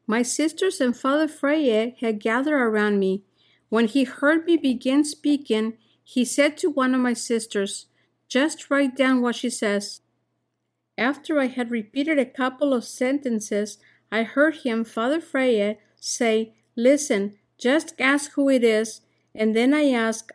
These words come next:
'Are you Mary?' The figure smiles at me and answers, 'They will call me the Lady Mother.' The figure walks past me, and then I look at the palm of my hand.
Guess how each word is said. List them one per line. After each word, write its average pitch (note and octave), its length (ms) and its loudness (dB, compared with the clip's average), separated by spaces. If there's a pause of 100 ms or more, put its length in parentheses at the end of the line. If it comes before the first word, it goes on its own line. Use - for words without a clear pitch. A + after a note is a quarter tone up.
'Are A3 80 0
you D4+ 260 4
Mary?' B3+ 460 2 (440)
The A3+ 120 0
figure C4 420 0
smiles C#4 540 0
at C4 100 2
me B3 240 4
and A3+ 180 0
answers, A3+ 540 -2 (320)
'They A#3+ 160 6
will D4 240 4
call D4 300 2
me D4+ 340 4
the A3+ 100 0
Lady C4 680 2
Mother.' A3 520 0 (880)
The A3+ 160 0
figure D4 500 0
walks C4+ 380 0
past C#4 400 -2
me, A#3 320 -2
and A3 220 -2
then C4 180 2
I D#4 120 2
look C#4 360 2
at C#4+ 140 -2
the A#3 80 -4
palm B3+ 420 0
of C4+ 80 2
my A#3+ 160 0
hand. G3+ 460 -4